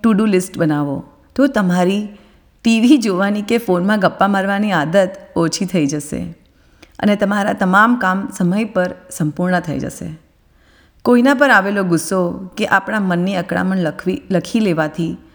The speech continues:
પણ મન શાંત થઈ જાય છે, કારણ કે આપણે કાગળ અને પેન સાથે શેર કરી લીધો.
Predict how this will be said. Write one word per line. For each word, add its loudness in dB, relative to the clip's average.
પણ 0
મન -2
શાંત -2
થઈ -2
જાય -4
છે, -8
કારણ 2
કે -2
આપણે -4
કાગળ 0
અને -2
પેન -4
સાથે -4
શેર 0
કરી -4
લીધો. -6